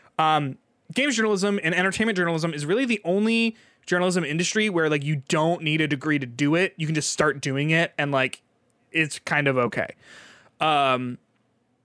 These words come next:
because exactly what you're saying.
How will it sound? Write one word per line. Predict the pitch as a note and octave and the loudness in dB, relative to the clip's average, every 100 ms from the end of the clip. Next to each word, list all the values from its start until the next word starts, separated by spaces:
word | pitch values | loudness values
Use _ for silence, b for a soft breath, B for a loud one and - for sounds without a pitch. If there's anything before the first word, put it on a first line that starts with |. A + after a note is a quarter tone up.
| _ _ E3+ | _ _ -2
because | F3 F#3+ F#3+ F3+ E3 D3+ - | -2 0 2 2 0 -4 -6
exactly | C#3+ C#3+ E3+ F#3+ G3 | -4 0 0 0 -2
what | F3 | 0
you're | D#3+ | -2
saying. | - - D#3 A#2+ | 0 0 0 -2